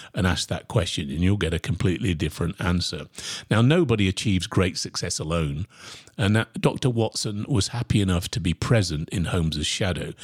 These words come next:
but your sales support team need a little bit more T L C. Treat them as equals, let them share in the success,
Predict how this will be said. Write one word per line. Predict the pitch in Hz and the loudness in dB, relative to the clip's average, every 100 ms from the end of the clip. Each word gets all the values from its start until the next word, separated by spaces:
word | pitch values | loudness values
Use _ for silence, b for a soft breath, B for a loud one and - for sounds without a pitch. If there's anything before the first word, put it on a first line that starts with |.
| B B | B B
but | - | -2
your | 170 151 | 2 2
sales | - 139 117 - | 0 -4 -4 -6
support | - 110 107 - | -2 0 0 -2
team | 90 80 82 - B B B B - | -6 -6 -6 -10 B B B B -2
need | 127 123 | 2 4
a | 101 | 4
little | 101 92 | 4 4
bit | 90 90 | 0 0
more | - 85 80 | 0 0 0
T | - 82 | -2 -2
L | 78 82 | -2 -4
C. | - 73 78 | -6 -8 -8
Treat | - 156 196 | -2 -2 -2
them | 139 143 | -2 0
as | 95 | 0
equals, | 85 - 80 76 78 - B B | -2 -2 -4 -2 -4 -8 B B
let | - 117 - | -2 -2 0
them | 139 | -2
share | 131 - 107 | -2 -2 0
in | 104 98 | 2 2
the | 98 | 0
success, | - - - 82 82 - | -2 -6 -6 -4 -4 -6